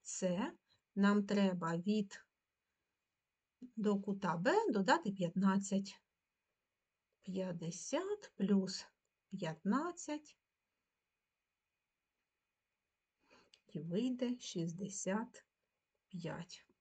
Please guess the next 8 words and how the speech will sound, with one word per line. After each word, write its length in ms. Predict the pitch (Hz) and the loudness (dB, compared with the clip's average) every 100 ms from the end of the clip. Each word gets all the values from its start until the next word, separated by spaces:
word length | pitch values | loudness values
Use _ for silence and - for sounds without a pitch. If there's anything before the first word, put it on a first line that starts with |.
| _ | _
Перевіряємо: 600 | 330 214 202 170 165 160 | -8 -4 -4 -2 -2 -4
сто 200 | 180 - | -6 -8
тридцять 600 | 196 247 359 - 277 254 _ _ _ _ | -6 0 0 0 -6 -6 _ _ _ _
і 60 | 196 | -8
ще 160 | 190 | -6
п'ятдесят, 460 | 175 165 175 277 269 | -6 -6 -6 -8 -10
сто 200 | - 220 | -6 -2
вісімдесят. 640 | 202 190 165 170 - | -2 -2 -4 -6 -8